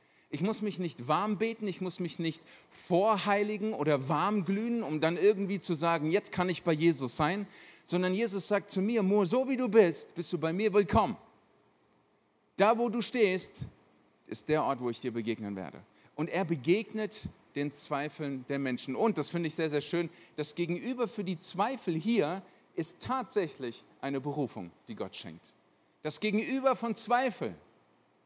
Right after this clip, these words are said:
ist nicht Schimpfen, ist auch nicht Glauben, sondern in diesem Zusammenhang Berufung. Ist das nicht toll?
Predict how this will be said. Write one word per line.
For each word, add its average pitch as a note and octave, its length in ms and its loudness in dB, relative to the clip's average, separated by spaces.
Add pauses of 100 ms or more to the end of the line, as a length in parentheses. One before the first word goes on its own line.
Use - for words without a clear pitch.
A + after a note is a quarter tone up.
(280)
ist D#3+ 160 -8
nicht B3+ 220 -4 (200)
Schimpfen, A#3 520 0 (920)
ist F3+ 160 -2
auch G#3 160 2
nicht A#3 240 -4 (160)
Glauben, G#3+ 460 6 (1300)
sondern F3 320 0
in E3+ 100 2
diesem A3+ 280 0
Zusammenhang D#3+ 720 -2 (280)
Berufung. C#3+ 560 2 (680)
Ist - 100 -10
das E3 140 -4
nicht D3+ 160 -2
toll? F#3+ 300 2